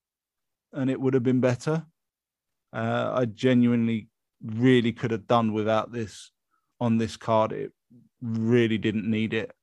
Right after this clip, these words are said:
I think they could have put in a, a United States Championship match as well, especially how much they've been building up Bobby Lashley.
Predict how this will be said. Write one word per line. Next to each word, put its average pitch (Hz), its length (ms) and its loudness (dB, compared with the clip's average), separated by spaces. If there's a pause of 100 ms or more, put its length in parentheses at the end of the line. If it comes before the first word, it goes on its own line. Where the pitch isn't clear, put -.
(140)
I 127 80 4
think 120 200 4
they 123 120 2
could 127 160 -4
have 98 180 -6
put 127 200 -2
in 117 180 -2
a, 107 340 -4 (540)
a 113 60 -6
United 117 440 0
States - 480 -2 (440)
Championship 117 600 2
match 120 240 -2
as 110 100 -2
well, 123 200 4
especially 127 420 -2
how 117 160 2
much 117 240 0
they've 123 160 -2
been 117 140 -2
building 117 340 0
up 113 160 -4
Bobby 117 240 0
Lashley. 117 560 0